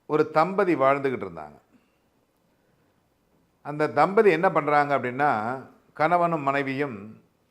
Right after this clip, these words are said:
நீண்ட நாளா அங்க இருக்கிறாங்க. அவங்களுக்கு குழந்தை இல்லை. ரொம்ப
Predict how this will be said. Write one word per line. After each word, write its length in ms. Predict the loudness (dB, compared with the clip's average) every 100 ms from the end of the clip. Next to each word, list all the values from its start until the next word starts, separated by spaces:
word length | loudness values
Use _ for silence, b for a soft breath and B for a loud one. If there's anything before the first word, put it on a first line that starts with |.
| _ _ _ _ _ _ _ _ _ _ _ _ _ _ _ _ _ _ -8
நீண்ட 280 | -4 0 2 4
நாளா 180 | 6 6
அங்க 120 | 6 4
இருக்கிறாங்க. 440 | 4 2 2 2 0 -2 -8 _ _ -4
அவங்களுக்கு 420 | -2 -2 -4 -2 -4 -2
குழந்தை 360 | 2 2 4 2 2
இல்லை. 200 | -6 -12 -20 _ _ _ _ -20 -20 _ _ _ _ _ _ _ _ _ _ _ _ _ _ _ _ _ _ _ _
ரொம்ப 280 | -6 0